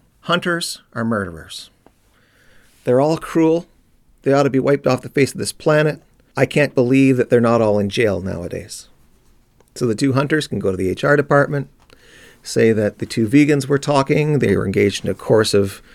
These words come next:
commentary that they knew or ought to have known would be unwelcome, that they got angry and felt sick to their stomach and couldn't sleep at night because of what they were hearing, the bile and the vileness of what the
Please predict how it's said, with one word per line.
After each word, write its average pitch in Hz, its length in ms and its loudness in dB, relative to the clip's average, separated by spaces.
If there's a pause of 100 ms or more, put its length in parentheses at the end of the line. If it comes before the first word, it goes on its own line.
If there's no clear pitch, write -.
(760)
commentary 123 680 2
that 107 200 -2
they 98 160 -2
knew 139 200 4
or 127 140 4
ought 120 200 0
to 120 80 -4
have 104 100 0
known 120 220 -2
would 101 120 -4
be 120 80 -2
unwelcome, 151 720 -2 (680)
that 110 220 -2
they 98 320 -2 (340)
got 98 240 -8 (100)
angry 151 520 2
and 101 180 -4
felt - 180 -6
sick - 200 -4
to 123 80 -2
their 107 120 -2
stomach 151 500 0 (180)
and 95 200 -6
couldn't - 220 -4
sleep 170 320 0
at - 100 -6
night 139 280 -2
because 110 260 -4
of 104 80 -6
what 113 140 -2
they 107 100 0
were 101 120 0
hearing, 131 340 2
the 107 40 0
bile 113 460 0
and 107 100 -4
the 98 60 -2
vileness 104 640 -4 (440)
of 101 100 -8
what 113 180 -4
the 98 280 -2